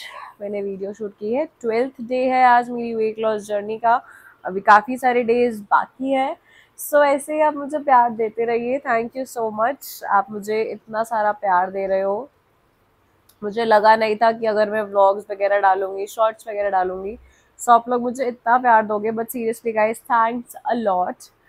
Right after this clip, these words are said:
Really thank you a lot। So like, comment, share करना मत भूलना। channel पे नए हो तो subscribe करके bell का, बेल का icon all पे कर देना, जिससे आपको मेरी जो videos है उनका update daily to daily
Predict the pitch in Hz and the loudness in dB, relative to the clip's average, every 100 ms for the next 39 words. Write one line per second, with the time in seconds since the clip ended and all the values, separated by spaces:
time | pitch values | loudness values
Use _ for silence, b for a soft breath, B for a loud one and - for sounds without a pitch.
0 | b b _ - 214 226 233 269 277 254 | b b _ -12 0 2 2 0 0 0
1 | 226 226 240 226 196 185 240 _ _ _ | 0 -2 -2 0 2 2 0 _ _ _
2 | _ - 254 269 262 269 311 339 349 330 | _ -4 2 4 4 6 2 2 0 0
3 | 294 277 269 247 233 247 269 269 277 277 | 2 0 0 0 -2 -2 -2 0 0 0
4 | 226 226 233 233 254 311 349 349 339 - | -2 -2 -8 -6 -2 -2 -2 -4 -4 -6
5 | 285 - - 302 359 302 277 294 226 214 | -10 -8 -2 0 0 -4 -4 -6 -4 -4
6 | 214 196 202 _ 226 269 277 311 285 - | -4 -8 -8 _ -4 -4 0 2 2 2
7 | 285 294 254 - 339 247 247 233 226 214 | 2 2 0 -2 0 2 2 0 -4 -2
8 | 190 202 226 277 247 - 226 214 - 240 | -2 -4 -8 -8 -10 0 2 2 0 -2
9 | 226 233 254 - B B B B _ _ | 0 -2 -4 -10 B B B B _ _
10 | _ _ _ _ _ _ - 208 247 247 | _ _ _ _ _ _ -14 -2 0 0
11 | 233 240 254 254 254 247 240 240 240 208 | -2 2 2 2 2 0 -2 0 2 2
12 | 233 240 b b b 202 208 220 233 220 | -2 -2 b b b -6 -2 0 -2 -4
13 | 254 233 233 233 | -4 -2 -2 -2